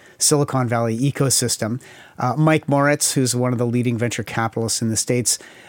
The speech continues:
uh, on Sunday, uh, wrote, uh, that its failure is like a death in the family. A-, and it was the sixteenth largest bank in the U S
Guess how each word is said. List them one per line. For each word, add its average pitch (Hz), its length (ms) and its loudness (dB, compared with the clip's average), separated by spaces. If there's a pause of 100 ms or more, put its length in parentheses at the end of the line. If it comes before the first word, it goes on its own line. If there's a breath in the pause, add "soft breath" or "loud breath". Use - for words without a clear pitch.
uh, - 140 -8
on 139 160 2
Sunday, 147 560 4
uh, 123 240 2
wrote, 123 500 0
uh, 117 400 0
that 120 300 -2
its - 260 -2
failure 127 420 0
is 117 140 -2
like 113 180 -2
a 113 60 -4
death 117 340 -2
in 107 120 -4
the 98 80 -6
family. 104 600 -6
A-, 196 160 2
and 190 140 2
it 202 80 6
was 208 160 4
the 226 80 0
sixteenth 247 480 2
largest 143 540 2
bank 147 260 0
in 123 80 -2
the 110 120 -4
U 107 140 -2
S 104 360 -2